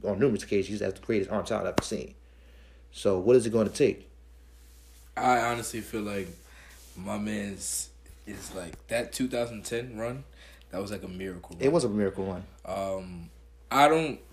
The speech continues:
Speaker 2: think that it's completely over. I think he can possibly go for another year or two, but if he doesn't get that gap, like, if he doesn't win that championship in that gap, it, it's pretty much over for him.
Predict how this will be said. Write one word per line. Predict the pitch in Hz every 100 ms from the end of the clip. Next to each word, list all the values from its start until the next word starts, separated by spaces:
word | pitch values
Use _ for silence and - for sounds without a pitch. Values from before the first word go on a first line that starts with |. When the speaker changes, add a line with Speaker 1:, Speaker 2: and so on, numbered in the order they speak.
| -
Speaker 2:
think | - 127 113
that | 117
it's | 110 -
completely | 123 107 - 131 131 127 123 117 -
over. | - 123 120 131 143 - - - -
I | 110
think | 110 117 104 - - -
he | - 117
can | - 104
possibly | - 113 117 113 104 110
go | 95 110
for | - 104
another | 101 104 101 90 - - 90 90
year | 101 117 123 139 - 92
or | 95
two, | - 123
but | 120 90
if | 82
he | 123
doesn't | 120 113 101 85 - - - - - - - - -
get | 117 117
that | 113 104 87
gap, | - 110 - - - - - - -
like, | 95 98
if |
he | 117
doesn't | 123 110
win | 113
that | 113
championship | 107 120 113 110 113 107
in | 101
that | 98
gap, | 98 95 104
it, | 87
it's | - -
pretty | - 98
much | 92 90
over | 92 90
for | 87
him. | 80